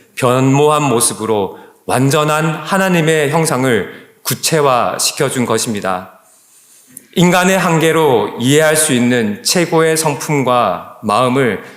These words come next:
예수님을 통해 드러내시겠다라는 하나님의 약속이자 희망의 메시지를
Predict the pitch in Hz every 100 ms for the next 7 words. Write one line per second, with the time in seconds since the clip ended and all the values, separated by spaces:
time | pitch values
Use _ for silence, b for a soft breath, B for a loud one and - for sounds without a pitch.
0 | B _ 117 127 - 180 165 160 147 110
1 | 98 - 147 151 135 104 107 - 156 143
2 | 117 139 135 135 117 107 113 107 90 B
3 | B B 185 190 190 151 127 131 107 92
4 | 117 120 - 160 123 123 117 87 - B
5 | B B - - 190 185 175 175 120 -
6 | 135 110 120 107 87 -